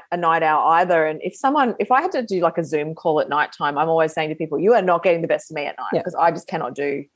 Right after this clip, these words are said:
Speaker 1: I can't function. My brain can't function. I'm done. <laughs> I'm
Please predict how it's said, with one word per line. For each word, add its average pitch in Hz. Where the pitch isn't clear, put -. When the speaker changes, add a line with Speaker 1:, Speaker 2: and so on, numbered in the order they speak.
Speaker 1:
I -
can't 196
function. 196
My 151
brain 202
can't 208
function. 185
I'm 165
done. 175
<laughs> -
I'm 226